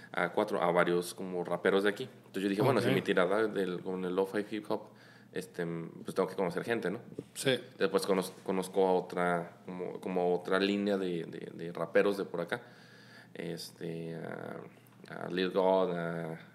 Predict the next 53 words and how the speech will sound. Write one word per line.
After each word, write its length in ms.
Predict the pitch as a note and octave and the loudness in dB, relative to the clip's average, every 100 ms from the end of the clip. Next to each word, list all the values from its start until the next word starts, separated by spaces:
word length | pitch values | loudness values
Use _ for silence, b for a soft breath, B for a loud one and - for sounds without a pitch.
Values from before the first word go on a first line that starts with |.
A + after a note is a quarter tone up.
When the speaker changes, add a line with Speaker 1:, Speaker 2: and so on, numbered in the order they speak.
| - | -10
Speaker 1:
Yellow. 220 | - F2+ G#2 | -4 2 6
Ay, 140 | A2+ | 6
digo, 180 | G#2+ G#2 | 8 6
yo 100 | G2+ | 6
no, 200 | B2 A#2+ | 4 0
o 100 | F#2 | 0
sea, 80 | F#2 | 0
sé 140 | G2 | 0
quiénes 240 | A2 B2 A#2 | 2 0 0
son, 120 | A2+ | 0
pero 360 | G#2+ F2+ D#2+ D2+ | 2 2 2 0
no, 480 | E2+ E2+ E2 E2 D#2+ - | -2 -2 -2 -4 -8 -10
me, 180 | - F#2 | -2 -2
me 140 | F2+ F#2+ | 0 0
empecé 340 | F#2 - G#2 | -2 0 2
a 20 | |
ir 80 | G2+ | 2
como 180 | C3 A2+ | 4 2
a 40 | |
shows 340 | G2 G#2+ G2+ A2 | 4 4 4 2
para 220 | - F2 | -4 0
ver 220 | E2+ F2 B B | 0 0 B B
cómo 140 | - G2+ | -2 0
está 160 | G2 | 2
la 80 | F#2+ | 0
escena 200 | F#2+ F#2+ | 0 -2
aquí. 180 | F#2 F#2+ B B | -4 -6 B B
Speaker 2:
Ujú. 400 | C#3+ C#3+ A#2+ B2 | 2 4 4 4
Speaker 1:
Dato, 360 | A#2 - A2+ B2 | 4 6 6 6
dato 220 | G2+ F#2+ A2 | 4 4 4
muy 280 | A2+ A2 | 4 4
importante, 760 | A2 A2 A#2+ G#2 F#2 A2 A2+ - - - | 2 2 2 2 2 0 -2 -4 -10 -4
wow, 340 | G2 A2 A2+ | 2 4 4
qué, 260 | G#2 F#2+ F#2 | 4 4 4
qué 120 | F#2+ | 2
gran 220 | G#2 G#2+ | 4 4
apoyo 320 | G#2+ G2+ G#2+ G#2 | 2 2 4 4
hacen, 340 | G#2+ G#2 G2 G2+ | 2 0 -2 -4
dan 200 | F#2 F2+ | -2 0
aquí 500 | F#2+ - F#2+ F#2+ G2 | 0 -2 -2 0 0
en 200 | G2 F2+ | -2 -2
la 60 | F2 | -4
escena. 360 | E2 E2+ E2+ E2+ | -2 -2 -2 -4
O 40 | |
sea, 140 | E2+ E2 | 0 0
en 120 | F2 | 6
todos 280 | A2+ C3 D#3 | 8 8 8
los, 220 | D#3 - - - - | 4 -2 -14 -16 -8
he 80 | - | 0
ido 100 | G#2+ | 2
a 40 | B2+ | 2
shows 280 | B2+ B2+ B2 | 0 0 0
de, 180 | B2+ | -2